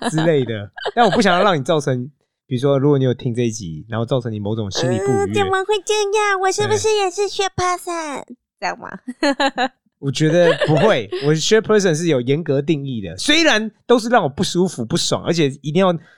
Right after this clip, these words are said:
Speaker 1: 到某程度情感很强烈，我才会想这样做。
Speaker 2: OK，那让我们来听听看，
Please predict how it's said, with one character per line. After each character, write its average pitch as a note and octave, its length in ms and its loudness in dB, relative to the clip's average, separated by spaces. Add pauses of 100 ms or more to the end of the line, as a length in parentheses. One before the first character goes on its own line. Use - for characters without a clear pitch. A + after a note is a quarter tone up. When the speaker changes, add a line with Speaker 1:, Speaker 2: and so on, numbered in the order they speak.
(100)
Speaker 1:
到 G#3+ 140 2
某 B2 240 0
程 C3 220 -2
度 C3+ 120 0
情 C3+ 260 -2
感 C3+ 140 -2
很 A2+ 160 -6
强 F#2+ 300 -6
烈， B2 260 -2 (260)
我 A#2+ 80 -12
才 A#2 120 -4
会 A#2+ 60 0
想 F2 180 -6
这 G2 100 -8
样 F2 140 -8
做。 D2+ 300 -10 (420)
Speaker 2:
OK， B3+ 680 0
那 D4+ 240 0
让 C#4+ 160 0
我 A3 40 -4
们 G3 120 0
来 F#3 160 -2
听 A3 200 -4
听 G#3+ 240 -6
看， G#3 380 -4